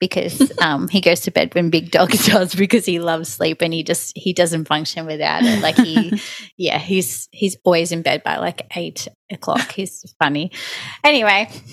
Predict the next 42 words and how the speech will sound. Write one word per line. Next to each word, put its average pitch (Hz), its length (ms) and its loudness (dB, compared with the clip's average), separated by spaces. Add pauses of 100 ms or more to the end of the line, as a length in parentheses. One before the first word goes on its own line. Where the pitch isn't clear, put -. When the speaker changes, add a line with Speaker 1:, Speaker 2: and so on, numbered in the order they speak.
(680)
Speaker 1:
so 226 160 4
he, 269 360 2
like, 190 280 2
was 196 140 2
up - 160 2
for 196 100 -4
the 196 80 4
first 190 260 2
time 190 180 2
in 180 40 0
his 180 140 -2
whole 170 180 4
life 165 340 2
all 170 240 0
night - 480 -2 (200)
and 190 80 0
he 190 140 2
really 170 380 2
didn't 147 360 -8
cope 104 400 0
well 143 560 0
<laughs> - 40 -10 (360)
with 156 220 0
it. - 280 0 (680)
And 175 340 -2 (280)
the 208 120 0
whole 214 200 4
next - 280 0
day 160 280 2
he 170 120 0
was 180 220 -6
like, - 440 -2
I 170 80 -2
could 175 260 -4
see 185 280 0
he 165 100 2
wanted 165 300 -2
to 170 100 -4
whinge, - 300 -6
but - 100 -4
he - 100 -4
wasn't. 214 560 -4